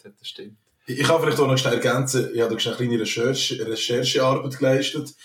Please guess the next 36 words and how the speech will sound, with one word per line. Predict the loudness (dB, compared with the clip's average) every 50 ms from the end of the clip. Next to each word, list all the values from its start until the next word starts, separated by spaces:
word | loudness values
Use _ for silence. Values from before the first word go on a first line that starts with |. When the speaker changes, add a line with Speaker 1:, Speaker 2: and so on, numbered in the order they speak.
| -20 -20 -20 -10 -6
Speaker 2:
Und | -4 -2 2
zwar | 4 4 4 4
ist | 2 0 -2
das | -4 -6
der | -6 -2
G | 2 2 2 2 2
K | 0 0 2 2 2 0
zweitausendzwölf | 0 -2 -4 -2 -4 -6 -6 -6 -6 -6 -4 0 2 4 4 4 2 0 -2
gewesen, | -2 0 2 2 2 0 -2 -6 -12 _ _ _ _ _ _ _ _
weil, | 0 2 4 6 6
oder | 4 2 0 -2 -4 -2 -2 0
nein, | 0 2 2 2
gleich | 0 -2 -2 -2
zweitausendelf. | -4 -6 -4 -4 -2 -2 -2 -2 0 2 2 2 2 -2 -6 -8 -10
Speaker 1:
Elf, | -12 -12 -6 -2
Speaker 2:
Wir | 0 2
haben | 2 2
das | 2 2
ja | 2 2
Pause | 4 4 4 4 4 2 0
gemacht | 0 0 0 0 0 -4
und | -2 0 0 2
im | 4 4
Jahr | 4 4 4 4 2 2
zweitausenddreizehn | 0 -2 -2 -2 -4 -8 -10 -6 -2 -2 -2 -2 -4 -2 0 2 2 2 0 -4 -12 -20 -20 _ _ _
haben | 0 2 2 2
wir | 2 2
dann | 2 0 2 2 0 -2
zusammen | -2 -2 -4 -2 -4 -6 -8 -8 -10
den | -12 -12 -12 _
G | -2 0 2 4
L | 4 4 2
K | 2 2 2 2
gemacht, | 2 0 -4 -6 -8 -10 -8 -4
oder? | 0 0 2 4 4 2
Also, | 2 0 -2 -4 -6 -6 -8